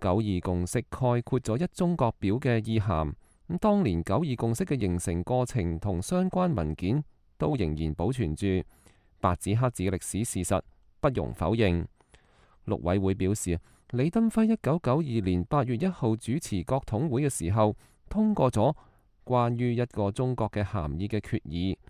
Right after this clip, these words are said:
海峽兩岸均堅持一個中國嘅原則，但係雙方所賦予嘅涵義有所不同。日前啊，前總統李登輝喺接受日本刊物 Voice 時候稱，國民黨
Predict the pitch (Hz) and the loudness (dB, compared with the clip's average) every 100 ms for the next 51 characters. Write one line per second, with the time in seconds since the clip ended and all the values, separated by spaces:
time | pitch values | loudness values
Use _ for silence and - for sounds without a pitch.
0 | - - - _ _ - 90 113 110 82 | -20 -20 -20 _ _ -2 0 2 0 -2
1 | 82 92 90 82 82 - - 196 190 185 | -2 0 -2 -2 -6 -10 0 2 2 0
2 | 175 170 - 87 69 - _ _ _ - | 0 0 0 -2 -4 -10 _ _ _ -4
3 | 120 - 95 92 131 127 98 90 95 64 | -4 -2 -2 0 -2 -2 -2 -2 -4 -4
4 | 64 123 - - _ _ - 139 135 - | 2 2 2 -6 _ _ 0 2 2 0
5 | 220 214 208 208 - 120 - 123 107 107 | 0 2 2 2 2 0 0 0 0 -2
6 | 101 73 80 110 117 - _ - 90 85 | -2 -4 -2 0 -2 -4 _ -6 0 0
7 | 101 92 98 131 - 69 85 85 - - | 0 0 0 -2 -4 -2 -2 -4 -8 -20
8 | - - - _ - 131 117 - 90 101 | -20 -20 -20 _ -2 2 2 2 0 0
9 | - - - - 110 98 101 110 123 190 | -2 -18 -12 -2 2 2 0 0 0 0
10 | 214 170 147 196 190 196 165 - 131 123 | 0 2 0 0 0 2 2 0 -4 -2
11 | 107 113 - 120 165 117 107 160 127 - | 0 -2 -2 -2 -2 -2 0 2 0 0
12 | _ _ _ _ 180 185 185 - - - | _ _ _ _ -2 2 2 -2 -14 -20
13 | _ - - - 85 101 101 98 175 175 | _ -14 -10 -4 -2 0 0 0 0 0
14 | - - - - _ - - 101 82 76 | -2 -12 -20 -20 _ -4 0 0 0 -2
15 | 76 87 | -2 -2